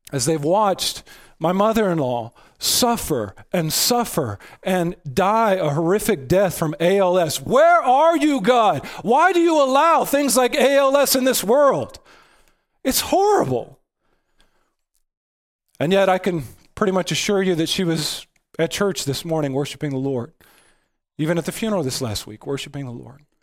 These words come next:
despite the suffering that they're going through. And if you want to pray prayers like this, "Where are you, God?" That, okay, go ahead. Go ahead. If you want to complain and question to God, okay, well, maybe I'll try to talk you out of that.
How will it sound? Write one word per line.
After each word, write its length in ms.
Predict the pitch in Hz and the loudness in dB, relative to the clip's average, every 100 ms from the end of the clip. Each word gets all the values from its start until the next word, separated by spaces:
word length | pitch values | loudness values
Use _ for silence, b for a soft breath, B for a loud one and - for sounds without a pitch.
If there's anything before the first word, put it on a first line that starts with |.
| b b b b b - | b b b b b -16
despite 360 | - - 156 | -8 -2 -2
the 80 | 151 | -2
suffering 460 | - 160 147 139 135 | -4 -4 -4 -8 -8
that 140 | 123 | -8
they're 100 | 131 | -6
going 260 | 123 127 120 | -4 -4 -6
through. 260 | - 139 139 _ _ _ _ _ _ _ _ _ _ b b b b b _ _ _ _ | -10 -18 -20 _ _ _ _ _ _ _ _ _ _ b b b b b _ _ _ _
And 120 | 139 | -6
if 100 | 160 | -4
you 60 | 254 | -2
want 160 | 269 240 | -2 -4
to 120 | - | -2
pray 180 | 208 196 | -2 -2
prayers 380 | 202 190 180 | -2 -2 0
like 180 | 170 160 | 0 0
this, 280 | 165 135 - | 0 -2 0
"Where 160 | 156 165 | 0 0
are 120 | 160 | 0
you, 100 | 156 | 0
God?" 240 | 147 143 | 0 0
That, 200 | 143 - | -2 -4
okay, 440 | 156 - 156 110 127 | -8 -4 -4 -4 -6
go 180 | 147 143 | -4 -2
ahead. 360 | 139 123 170 _ _ _ _ _ _ _ _ - | -2 -4 -10 _ _ _ _ _ _ _ _ -4
Go 160 | 151 | -2
ahead. 360 | 147 143 131 143 _ _ _ _ _ _ - | 0 -2 -4 -8 _ _ _ _ _ _ -10
If 140 | - | -4
you 60 | 190 | -2
want 120 | 190 | -2
to 60 | |
complain 600 | 160 170 143 180 185 196 | -2 -6 -4 -2 0 0
and 140 | 165 143 | -2 -2
question 380 | 180 175 - 175 | -4 -2 -4 -4
to 60 | |
God, 300 | 160 175 185 | -2 -2 -2
okay, 240 | 180 - 180 | -4 -4 -2
well, 160 | 180 | -2
maybe 200 | 190 208 | -2 0
I'll 100 | 208 | -2
try 180 | 202 190 | -2 -2
to 60 | 165 | -2
talk 300 | 175 165 - | -2 -4 -2
you 100 | 165 | 0
out 140 | 170 | 0
of 60 | 120 | -2
that. 280 | 113 120 | -4 -8